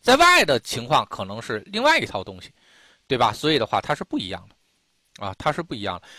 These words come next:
那么这个父母宫的话，它的确代表的是叫做极恶之宫之迁移宫啊，极恶的在外的表现，那也就肉体在外的表现，那你也不能看着肠子肚子呀。那这个东西就是什么呢？就是你的皮肤。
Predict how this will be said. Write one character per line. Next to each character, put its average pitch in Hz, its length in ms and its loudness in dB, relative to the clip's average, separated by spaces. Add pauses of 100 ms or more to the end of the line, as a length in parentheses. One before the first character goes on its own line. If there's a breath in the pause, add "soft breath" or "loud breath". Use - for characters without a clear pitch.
(140 loud breath)
那 294 160 4
么 269 120 6 (260 soft breath)
这 262 160 2
个 180 160 8 (120)
父 - 260 -4
母 147 140 -4
宫 143 160 -4
的 147 80 -4
话， 117 160 0
它 151 160 0
的 135 240 -4
确 165 320 0
代 185 160 4
表 101 160 -2
的 98 100 -6
是 123 240 -4 (240 loud breath)
叫 156 220 4
做 117 280 -2
极 151 280 -4
恶 208 180 4
之 - 180 -16 (100)
宫 180 240 -2
之 175 160 -8
迁 220 340 0
移 123 80 -6
宫 101 180 -10 (400)
啊， 98 140 -10 (320)
极 156 220 -2
恶 196 180 6
的 107 200 0 (180)
在 185 160 2
外 233 160 4
的 123 80 -6
表 92 180 -8
现， - 180 -8 (240 loud breath)
那 185 160 2
也 110 120 0
就 123 160 -4
肉 233 280 4
体 - 140 -8
在 202 140 2
外 247 180 6
的 160 80 2
表 104 200 0
现， 110 240 -2
那 156 80 -4
你 151 100 -6
也 170 80 0
不 147 100 -4
能 147 100 -8
看 170 220 -2
着 117 80 -6
肠 117 220 -4
子 165 100 0
肚 104 120 -14
子 101 200 -8
呀。 113 160 0 (520 soft breath)
那 160 140 2
这 196 200 2
个 123 100 0
东 135 200 -4
西 117 140 -2
就 120 200 -2
是 104 60 -8
什 95 120 -8
么 92 60 -14
呢？ 92 160 -12
就 160 220 0
是 131 140 -6
你 104 80 -14
的 92 100 -6
皮 - 260 -8
肤。 110 220 -12